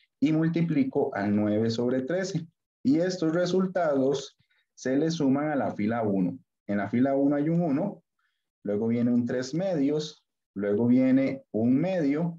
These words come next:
esto es un medio, ¿verdad? Que quedó bien feo. Y luego viene otro un medio. Y esos resultados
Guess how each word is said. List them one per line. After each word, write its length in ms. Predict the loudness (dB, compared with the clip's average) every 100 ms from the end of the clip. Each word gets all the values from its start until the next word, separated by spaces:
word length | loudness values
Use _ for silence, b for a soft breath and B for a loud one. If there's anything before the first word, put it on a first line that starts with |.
| -14 _
esto 120 | -8
es 100 | -2
un 140 | 0
medio, 340 | 0 0 0 0
¿verdad? 220 | -2 -4
Que 140 | -10
quedó 200 | -6 -4
bien 240 | 0 0 2
feo. 300 | 0 0 -2 B B B B 0
Y 100 | 2
luego 280 | 4 4
viene 400 | 4 2 2 0 0
otro 480 | -2 -2 -2 -4 -2
un 240 | 0 0
medio. 300 | -2 -4 -10 _ _ _ _ 0
Y 420 | 0 2 0 -2
esos 400 | -2 -2 0 0
resultados 920 | 0 0 -2 -2 0 0 0 -4 -12